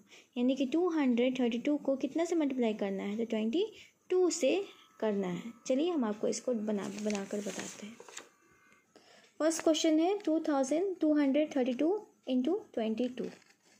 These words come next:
ठीक है, इसको पहले हम नोट कर लिए नंबर्स में, then उसके बाद इसको मल्टीप्लाई करेंगे। टू टू जा बच्चों,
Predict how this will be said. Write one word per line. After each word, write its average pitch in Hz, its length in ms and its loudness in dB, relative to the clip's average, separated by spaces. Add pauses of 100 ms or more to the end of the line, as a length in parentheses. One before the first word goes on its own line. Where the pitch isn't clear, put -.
(120)
ठीक 330 180 -4
है, 392 60 2
इसको - 280 0
पहले 269 260 2
हम 277 180 2
नोट 269 260 2
कर 277 160 2
लिए 262 340 2 (180)
नंबर्स 214 400 -2
में, 226 120 0
then 277 240 0
उसके 302 260 -4
बाद 254 160 0
इसको 240 200 -4
मल्टीप्लाई 220 460 -4
करेंगे। 220 380 -6 (460)
टू 294 100 2
टू 311 180 4
जा 311 140 4
बच्चों, 302 400 2